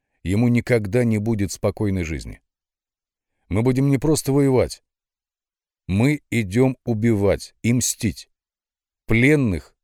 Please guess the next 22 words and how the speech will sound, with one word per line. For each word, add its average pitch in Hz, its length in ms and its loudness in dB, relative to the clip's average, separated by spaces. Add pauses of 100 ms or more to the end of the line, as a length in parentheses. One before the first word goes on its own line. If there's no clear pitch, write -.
брать 104 400 -2
только 120 300 -2
для 104 180 -2
получения 110 640 -2
информации. 95 720 -6 (440)
Потом 123 340 0
тут 165 220 2
же 120 300 0
убивать. 113 600 0 (520)
Никакой 147 600 2
пощады». - 540 -2 (800)
Закончив 127 580 -2
пламенную 123 560 0
речь, 143 400 -2
обвел 101 540 -4
строй 107 340 -4
бойцов, 90 560 -4
стоявших 92 640 -6
передо 76 340 -10
мной. 52 340 -14 (520)
Молодые 117 440 -2
парни, - 480 -8